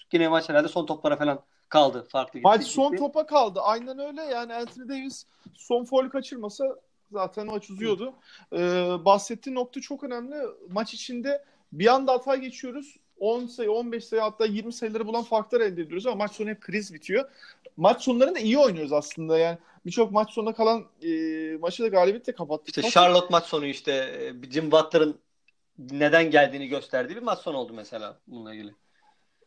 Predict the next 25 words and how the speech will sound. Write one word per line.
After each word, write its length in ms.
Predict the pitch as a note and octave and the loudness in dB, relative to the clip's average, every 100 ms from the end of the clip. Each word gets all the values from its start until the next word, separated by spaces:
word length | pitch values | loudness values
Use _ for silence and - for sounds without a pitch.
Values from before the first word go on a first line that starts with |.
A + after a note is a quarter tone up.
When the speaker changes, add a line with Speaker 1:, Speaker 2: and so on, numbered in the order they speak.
| _ | _
Speaker 2:
Bu, 160 | B2 - | -18 -4
açık 340 | D#3 - F3 | -4 -2 2
olalım 320 | G#3 A#3 D4 A#3 | 4 4 4 2
orada 300 | F#3 F3+ G#3+ | 2 0 0
da 80 | |
yani, 280 | G#3+ F#3+ G3 | 2 0 -2
e, 580 | G3 - D#3+ D#3 D#3 D#3 D3 C#3 | -8 -10 -12 -10 -10 -10 -12 -4
bu 180 | E3 | 4
arada 200 | F3+ F#3+ | 4 4
izlemeyenler 540 | F#3 D#3 G3 G#3 G#3 A3 | -2 0 0 2 -2 0
varsa 460 | A#3 A#3+ - C#4+ G#4 - _ | 0 -4 -6 -8 -10 -18 _
şu 360 | - - A#3+ | -18 -6 4
ana 220 | C4 D#4 B3+ | 4 4 -4
kadar 320 | A#3 C#4 E4 - _ _ | -4 -4 -6 -10 _ _
sezon 360 | A3 A3 C#4+ | -10 -8 -4
başladığından 560 | B3 - A#3 B3 C#4+ C4+ | -4 -4 -10 -12 -10 -10
beri 180 | B3+ D#4 _ _ _ _ | -12 -14 _ _ _ _
kişisel 360 | G3 F#3 C4+ | -10 4 4
görüşüm, 300 | A#3+ F#3+ F#3+ | 4 0 -2
yani 120 | E3+ | -4
bu 120 | E3+ F3+ | -6 -6
Philadelphia'dan 600 | - F#3+ G#3 G#3 G3+ G3 | -4 0 0 0 0 2
ayrı 140 | G#3+ | 2
tutuyorum 360 | A#3+ _ A3 D#4+ | -2 _ -4 -2
ama 260 | D4 F3+ | -2 -2